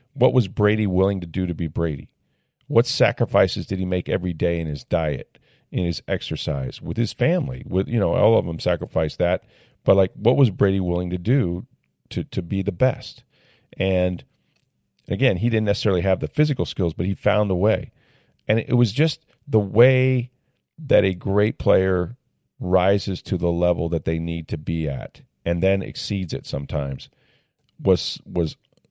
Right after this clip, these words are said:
worth the three years that I was able to watch him. I mean, he, and, and, and because of that, especially the first two years, first year in particular,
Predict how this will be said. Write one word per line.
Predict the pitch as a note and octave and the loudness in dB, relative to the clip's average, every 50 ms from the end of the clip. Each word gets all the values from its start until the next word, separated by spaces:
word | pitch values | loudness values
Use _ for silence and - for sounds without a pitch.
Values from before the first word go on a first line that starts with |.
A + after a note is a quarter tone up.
| _ _ - G#2+ G#2 | _ _ -16 0 4
worth | A2+ B2+ C3+ - - | 6 6 6 4 2
the | A2+ G2 | 0 -2
three | - - G2+ G2+ G2 | 0 -2 -2 -2 -2
years | F#2+ F#2 F#2 F#2 F#2 F2 E2 D#2 - - | 0 0 0 0 0 0 -2 -4 -6 -4
that | - E2 E2+ | -2 0 2
I | E2+ F2 | 4 2
was | E2+ D#2+ D#2 | 2 2 0
able | E2+ E2 E2 D#2+ | -2 -2 0 -2
to | D#2 | -2
watch | D#2 D#2 D#2+ D#2+ D#2+ - - | -2 0 0 0 0 -2 -4
him. | - C2+ C2 A#1+ - _ _ - | -8 -8 -8 -10 -14 _ _ -8
I | E2+ | -6
mean, | E2+ E2+ E2+ E2 | -4 -4 -4 -4
he, | F2+ G#2+ G#2+ G#2+ G#2 F#2+ F#2 - _ _ _ _ _ _ _ _ _ _ _ _ _ _ - - - - | -2 -2 -2 -2 -4 -6 -8 -10 _ _ _ _ _ _ _ _ _ _ _ _ _ _ -14 -14 -8 -2
and, | - G#2+ G#2+ - | 0 0 0 0
and, | - G#2 G#2+ - - - | 0 -2 -2 -2 -2 -2
and | A2 G#2+ G#2 | -2 0 0
because | G#2 - - - G3+ A#3+ C4 A3+ | -2 -2 0 2 2 4 4 2
of | A#2+ - - | -2 -2 -2
that, | - - - - - - _ _ _ _ _ - | -4 -6 -6 -10 -18 -20 _ _ _ _ _ -10
especially | - - - F3 G3 - - F#3 | -6 0 2 2 2 2 -2 -2
the | D3 G#2+ | -4 -4
first | - - A#2 G#2+ G2+ - - - | -2 0 0 2 2 0 -4 -8
two | - - - | -8 -6 -6
years, | D#2 - - - - - - - _ _ _ _ _ _ _ _ | -6 -6 -8 -10 -12 -16 -20 -20 _ _ _ _ _ _ _ _
first | - G2+ F#2+ F2 - - | -2 -2 -2 -2 -2 -2
year | F#2 E2+ D#2+ | -2 -2 -2
in | D2+ | -2
particular, | C2+ - - G2+ G2 - - C#2+ C#2+ | -4 -6 -4 -6 -4 -4 -6 -8 -10